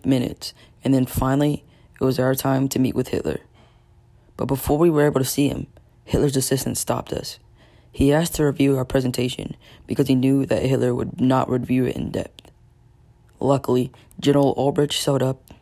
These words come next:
and forced him to let us in. I showed the modified document to Hitler, and he approved the redraft of Operation Valkyrie without fully examining it.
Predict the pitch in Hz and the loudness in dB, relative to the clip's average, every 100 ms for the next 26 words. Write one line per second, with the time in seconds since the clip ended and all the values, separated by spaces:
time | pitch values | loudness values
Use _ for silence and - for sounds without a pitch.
0 | - 123 - 135 135 139 127 127 - 131 | -10 -10 0 0 2 0 0 -2 -2 0
1 | 123 123 - - - _ _ _ _ _ | 0 -2 -6 -8 -12 _ _ _ _ _
2 | _ _ _ - 127 127 160 165 139 135 | _ _ _ -6 -4 0 2 4 4 2
3 | 135 135 135 127 131 127 131 123 123 127 | 2 0 -2 2 2 2 -2 -2 -2 -2
4 | 123 - - - _ 131 135 139 - 143 | -2 -4 -8 -16 _ 0 2 2 0 0
5 | 135 127 131 135 135 131 - - 135 - | 2 2 2 2 0 0 -2 -2 -2 0
6 | 131 - 131 - - - - - - - | -4 -2 -4 -4 -4 -6 -8 -10 -20 -10
7 | 127 135 131 - 139 135 131 127 127 - | -2 0 0 2 2 2 0 0 -2 -4
8 | - - | -6 -8